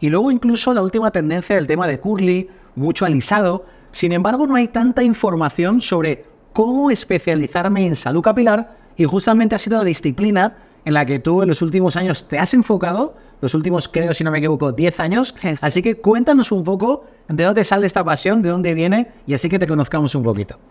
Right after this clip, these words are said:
Speaker 2: Pues muy bien, sí. Mira, os cuento un poquito. Eh, yo hace muchos años los clientes venían a la peluquería, entonces veíamos que tenían problemas porque, eh, no se formaba el rizo o la fibra capilar estaba muy dañada, entonces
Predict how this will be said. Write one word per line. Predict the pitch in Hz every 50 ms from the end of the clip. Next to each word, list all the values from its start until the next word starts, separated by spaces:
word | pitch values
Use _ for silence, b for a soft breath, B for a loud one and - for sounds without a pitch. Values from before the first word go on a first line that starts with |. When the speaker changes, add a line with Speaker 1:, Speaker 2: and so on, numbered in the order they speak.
| _ -
Speaker 2:
Pues | - 156 143
muy | 151 139 135
bien, | 127 127 127 127 131
sí. | - - 147 135 - B B B B B B B B B -
Mira, | - 147 143
os | 139 135
cuento | - 160 165 165 180
un | 190
poquito. | 175 165 147 151 143 123 - 143 143 - -
Eh, | - 160 151 147 147 147 143 139 139 135 135 139 139
yo | 147 151
hace | 160 - 196
muchos | 196 190 - 202 190 -
años | 226 214 226 226 202 180 185 214 226 - -
los | 156 151 147
clientes | - - 139 135 139 135 147 143
venían | 151 147 143 143 139 139 135 135 135 135 135 135 135 -
a | - 143 143 143 139 139
la | 135 135
peluquería, | - 139 139 135 - 143 151 175 190 185 170
entonces | 165 151 156 156 147 147
veíamos | 143 139 139 143 143 151 156 147
que | - - 160
tenían | - 151 143 139 139 139 143 143 143 127
problemas | 139 139 131 135 139 139 143 143 143 147 147 -
porque, | - 151 - - - 147 143 143 139 B B B B B B B -
eh, | 147 139 131 123 123 127
no | 131 131 131
se | - 127
formaba | - 143 135 131 127 127 123
el | 123 135
rizo | - 208 220 208 - - - 180 175 175 175 175 180 180 -
o | - 151 143 139 139 139 139 139 135 135 135
la | 131 131 135
fibra | - 139 135 131
capilar | - 135 123 139 135 135
estaba | 131 131 - 135 135 131 135
muy | 135 131 131
dañada, | 127 131 135 151 175 190 196 175 165 160 180 196 -
entonces | - 151 135 156 147 151 143 - -